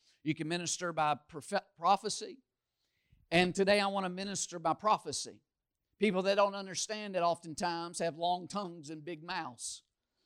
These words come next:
They actually fill churches in our land, but they hold back the kingdom of God through the lack of understanding, of not being slow to speak and quick to listen and, and quick to learn.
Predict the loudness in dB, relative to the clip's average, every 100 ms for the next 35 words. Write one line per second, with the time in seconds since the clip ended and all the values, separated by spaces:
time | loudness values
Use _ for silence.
0 | _ 6 10 10 10 4 0 0 -2 -4
1 | _ _ _ _ _ 8 10 10 10 4
2 | 4 0 -4 -2 0 4 4 2 0 -4
3 | -6 0 0 2 0 0 -4 -6 -10 -12
4 | -10 -10 -12 -12 -2 0 0 -4 -18 _
5 | -20 _ _ _ _ _ 2 4 6 8
6 | 6 2 -6 -6 -6 -8 -6 -8 -8 -10
7 | -12 -2 -2 0 -2 -2 -2 4 4 4
8 | 0 -4 -2 -2 -2 -6 -2 0 0 -4
9 | -6 -2 -2 -2 -6 -12 -16 -6 -4 -4
10 | 2 2 2 -8 -8 -8 -14 -14